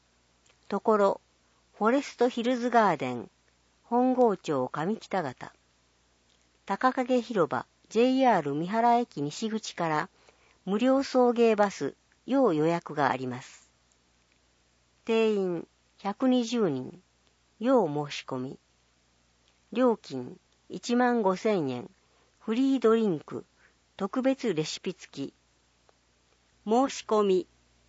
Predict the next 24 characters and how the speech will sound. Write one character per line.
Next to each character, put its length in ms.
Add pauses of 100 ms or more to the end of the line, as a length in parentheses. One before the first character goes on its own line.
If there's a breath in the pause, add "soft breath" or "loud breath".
(220)
三 140
原 320
観 240
光 260
協 240
会、 320 (540)
電 340
話 240 (400)
零 240
八 380
四 240
八 440 (380)
六 340
七 440 (320)
五 260
八 180
七 240
七。 640 (2250)
消 340
防 300
出 140
初 120
め 120
式。 400